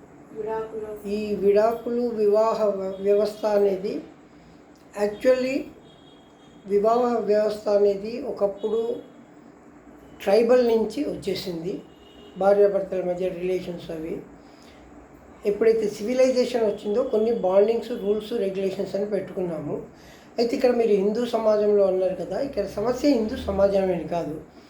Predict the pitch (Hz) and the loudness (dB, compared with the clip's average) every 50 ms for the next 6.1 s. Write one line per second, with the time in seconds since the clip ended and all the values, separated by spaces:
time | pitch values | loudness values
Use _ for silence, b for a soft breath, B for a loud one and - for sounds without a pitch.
0 | B B B B B B B - - - - 196 220 247 247 247 254 247 254 247 | B B B B B B B -20 -18 -4 2 4 4 6 6 4 4 2 2 2
1 | 254 - - 254 233 - - 247 240 220 208 214 - 220 214 220 214 214 214 202 | 0 -4 -8 -8 -8 -8 -8 -4 -2 -2 -2 -2 -2 -2 -2 0 0 2 2 2
2 | 202 202 - 208 202 202 202 214 - 208 202 196 202 202 190 - - 185 180 170 | 0 -2 -2 -2 -2 0 0 -2 0 0 2 2 4 2 2 0 -4 -6 -6 -6
3 | 160 160 202 214 208 - 202 - - - - 160 147 143 135 131 135 135 - - | -2 0 0 0 2 0 -2 -4 -4 -8 -12 -14 -12 -12 -12 -12 -12 -14 -14 -16
4 | - - B B B B B B B - - - 208 208 208 202 202 196 196 196 | -20 -20 B B B B B B B -14 0 4 6 8 8 8 6 4 2 2
5 | 208 226 240 254 254 254 233 226 226 220 220 220 220 220 214 214 214 214 214 214 | 4 4 4 4 4 4 2 2 2 2 2 2 2 2 2 2 0 0 0 -2
6 | 233 285 | -6 -8